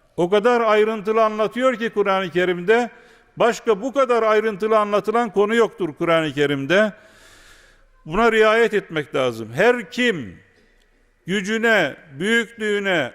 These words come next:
abiliğine, otoritesine itimat ederek yanlış yapıyor, kardeşlerin hakkını vermiyor, özellikle Allah'ın belirlemiş olduğu ölçülerde kız kardeşlerin hakkını vermiyorsa, vallahi zalimdir,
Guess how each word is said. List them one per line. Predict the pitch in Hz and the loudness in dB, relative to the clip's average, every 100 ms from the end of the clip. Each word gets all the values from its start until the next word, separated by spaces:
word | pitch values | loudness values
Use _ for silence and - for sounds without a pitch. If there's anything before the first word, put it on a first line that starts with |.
| - | 0
abiliğine, | 180 214 214 208 196 196 185 170 127 - | 2 2 0 -6 -4 -4 -2 -2 -4 -2
otoritesine | 208 214 220 196 196 - 180 180 143 104 - _ - | -2 2 2 2 -2 -2 -2 0 -2 -2 -14 _ -10
itimat | 196 196 214 208 214 196 | -8 -6 -4 0 0 0
ederek | 185 190 143 101 - - _ _ _ _ _ _ - | 0 2 0 -4 -12 -20 _ _ _ _ _ _ -4
yanlış | 143 175 208 208 190 | 0 0 -2 -6 -2
yapıyor, | 165 151 139 113 95 _ _ _ _ _ _ - | -2 0 -2 -2 -4 _ _ _ _ _ _ -2
kardeşlerin | 170 190 208 - 208 208 | 0 2 0 0 -2 0
hakkını | 185 - 208 202 | -4 -2 -6 0
vermiyor, | 175 196 180 156 123 95 - _ _ _ _ - | 4 4 2 0 0 -2 -10 _ _ _ _ -6
özellikle | 165 180 208 240 233 208 180 | 0 2 2 0 -4 -2 0
Allah'ın | 175 180 196 196 226 202 | 0 0 0 0 -2 -2
belirlemiş | 202 202 202 220 185 | 2 2 0 -4 -2
olduğu | 208 190 180 190 | 0 0 2 2
ölçülerde | 190 202 196 196 175 | 2 0 0 0 -2
kız | - 233 240 | -4 -6 -4
kardeşlerin | 208 185 165 - 170 151 | -2 0 -2 -4 -4 -2
hakkını | 156 196 - 175 170 | -2 -2 -2 -2 4
vermiyorsa, | 208 202 175 156 127 196 233 - _ _ _ _ 131 | 2 2 0 0 0 0 0 -2 _ _ _ _ -4
vallahi | 160 180 202 202 202 | -2 2 2 2 -2
zalimdir, | 170 175 180 214 214 226 240 | 0 2 2 -2 -2 -2 -2